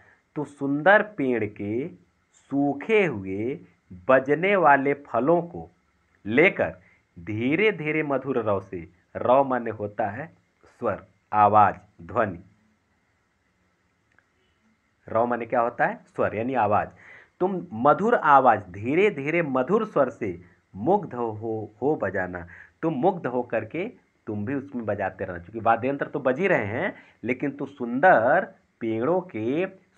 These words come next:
सूखे हुए फल को, ऐसा फल जिसको हिलाने पे, बजाने पे आवाज आती हो,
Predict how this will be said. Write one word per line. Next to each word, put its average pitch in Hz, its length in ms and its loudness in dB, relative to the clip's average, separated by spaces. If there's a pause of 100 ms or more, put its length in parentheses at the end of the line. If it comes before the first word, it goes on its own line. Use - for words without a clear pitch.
सूखे 247 440 0
हुए 156 220 0
फल 175 340 4
को, - 320 -12 (260)
ऐसा 123 360 6
फल 160 380 -4 (240)
जिसको 147 520 -4
हिलाने 117 540 -2
पे, 151 200 -6
बजाने 110 480 -2
पे - 280 -6
आवाज 123 460 6
आती 104 240 -2
हो, 131 360 -4